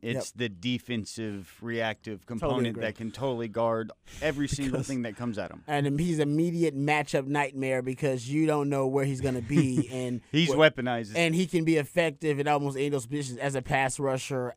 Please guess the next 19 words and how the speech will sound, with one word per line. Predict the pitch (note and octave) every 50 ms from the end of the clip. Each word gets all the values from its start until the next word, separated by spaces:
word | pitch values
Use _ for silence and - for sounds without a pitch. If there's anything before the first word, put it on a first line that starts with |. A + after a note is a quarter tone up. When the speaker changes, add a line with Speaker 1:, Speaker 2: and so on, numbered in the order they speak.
| _
Speaker 2:
as | - C#3+ C#3+ C#3+ C#3 C3
a | C#3 C3 B2+ B2 B2
linebacker, | C3 C#3 C3+ C3+ C3+ C3 C3 C3 C3+ C3+ C3+ C3 B2 - C3+ C3+
as | C3+ A#2
an | B2+
Speaker 1:
Whatever | C#3 C#3 D3 D3 C#3 D#3 D3+
Speaker 2:
outside | C#3 C3+ C3 C3+
Speaker 1:
you, |
Speaker 2:
linebacker, | C3 C3+ C3 B2+
Speaker 1:
if | B2+
you | D#3 D#3+
Speaker 2:
as | D3+ D3+ C#3+ D#3 E3 D#3+
a | E3
deep | D#3+ D#3+
Speaker 1:
manipulate | D3+ - D3 D3
the | D3
Speaker 2:
safety. | - - D#3+ - C3+ C3 C3+ C#3 D3 C#3
Speaker 1:
matchup. | C#3+ C#3+ C3+ C3+ - - - G#2+
Speaker 2:
Yeah. | D3+ C#3+ B2+ A#2+ G#2+